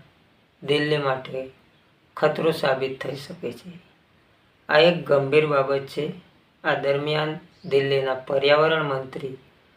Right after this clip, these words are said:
મનજિંદરસિંહ સિરસાએ દિલ્હીના પૂર્વ મુખ્યમંત્રી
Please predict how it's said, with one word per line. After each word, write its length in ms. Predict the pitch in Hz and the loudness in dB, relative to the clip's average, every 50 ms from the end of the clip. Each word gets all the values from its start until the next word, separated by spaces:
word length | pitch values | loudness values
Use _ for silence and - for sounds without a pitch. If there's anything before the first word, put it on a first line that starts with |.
| _ _ _ _ _ _ | _ _ _ _ _ _
મનજિંદરસિંહ 1040 | 143 143 147 151 156 151 147 160 165 170 170 180 180 170 170 - - 165 160 175 180 | -2 0 2 2 0 0 0 2 2 4 6 6 6 4 4 0 0 0 2 2 0
સિરસાએ 680 | - - 147 135 123 127 - - 143 143 143 151 156 | -2 0 0 0 0 -2 -4 -2 0 0 2 2 0
દિલ્હીના 600 | 156 139 135 131 131 131 131 135 139 135 135 135 131 | -2 -4 -4 -4 -4 -4 -2 -4 -2 -2 -4 -4 -6
પૂર્વ 340 | 131 - - 139 135 131 131 127 | -6 -6 -4 -4 -2 -2 -4 -6
મુખ્યમંત્રી 960 | 127 127 123 123 - - 143 135 139 135 135 135 139 147 139 143 139 - | -6 -8 -10 -10 -6 -4 -4 -2 -2 -2 -4 -6 -4 -2 0 0 -2 -2